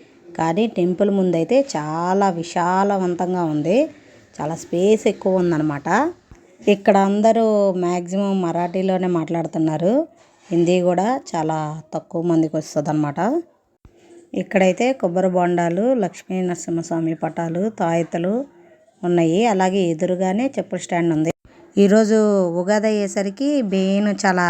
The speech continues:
రష్గా ఉంది టెంపుల్. చూడండి ఎంతమంది ఉండారైతే. ఇక్కడైతే భజన కార్యక్రమం జరుగుతుంది. చిన్నపిల్లలు కూడా భజన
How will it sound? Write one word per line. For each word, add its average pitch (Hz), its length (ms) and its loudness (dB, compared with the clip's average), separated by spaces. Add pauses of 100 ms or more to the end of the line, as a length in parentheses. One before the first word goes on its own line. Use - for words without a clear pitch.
(140)
రష్గా 202 440 0
ఉంది 185 220 0 (100)
టెంపుల్. 185 340 -2 (600)
చూడండి 202 380 0
ఎంతమంది 185 460 0
ఉండారైతే. 175 500 0 (160)
ఇక్కడైతే 190 420 -2 (320)
భజన 185 380 0
కార్యక్రమం 185 520 -2
జరుగుతుంది. 170 560 0 (560)
చిన్నపిల్లలు 196 720 2
కూడా 226 200 4 (720)
భజన 185 200 -2